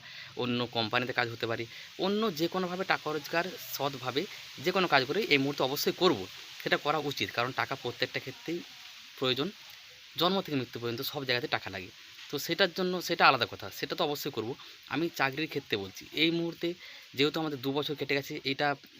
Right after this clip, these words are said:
জুলাই মাসে যখন নোটিফিকেশন আসবে তখন কিন্তু আরও এটা, উম, কী বলবো, আড়াই বছর হয়ে যাবে সেক্ষেত্রে। তো তাও সেটা নোটিফিকেশন আসতে আড়াই বছর, নোটিফিকেশন আসার পর নোটিফিকেশন আসবে, ইন্টারভিউ হবে, তারপর নিয়োগ হতে হতে সেটা ছাব্বিশ সাল হয়তো শেষের দিকে চলে যাবে, সাতাশ সালকে চলে যেতেও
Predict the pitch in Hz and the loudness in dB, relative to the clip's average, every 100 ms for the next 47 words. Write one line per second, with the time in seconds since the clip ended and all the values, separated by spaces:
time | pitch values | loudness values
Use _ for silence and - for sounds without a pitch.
0 | 127 123 139 139 135 143 143 139 123 131 | -6 2 2 2 0 -4 -2 -2 -2 -4
1 | 135 139 123 117 131 135 143 147 135 143 | 0 0 -2 -6 -6 -2 -2 2 2 2
2 | 135 139 - 131 127 120 143 120 131 120 | 4 2 0 -4 -4 -6 -4 -2 2 4
3 | 127 135 127 107 98 95 - 110 98 - | 4 2 -2 -2 -2 -2 -2 -4 -6 -12
4 | - - - - - - 147 - _ - | -16 -18 -20 -20 -10 -4 -4 -4 _ 2
5 | 143 156 180 170 143 165 180 180 170 147 | 6 6 6 4 4 2 -4 -4 -4 -2
6 | 160 139 113 101 101 - 123 127 156 151 | 2 2 2 -2 -6 -6 -4 -4 -4 -2
7 | 151 160 135 156 143 156 143 127 135 135 | -2 0 0 0 -2 0 2 0 0 -2
8 | 143 139 - 123 120 127 117 113 117 110 | 0 0 2 0 2 2 2 0 -2 -2
9 | 113 123 123 - - - - 120 123 123 | -2 -2 -4 -8 -16 -6 2 2 4 4
10 | 131 127 135 135 135 127 - 110 123 - | 4 2 -2 -2 -2 -2 0 0 -2 -4
11 | 131 123 - - - - - - 131 135 | -4 -4 -8 -20 -20 -14 -10 -6 -4 -2
12 | 139 123 131 131 123 127 165 - - - | -2 0 0 4 4 2 -2 -10 -16 -6
13 | - 185 208 226 - 156 160 | -2 0 2 2 2 4 4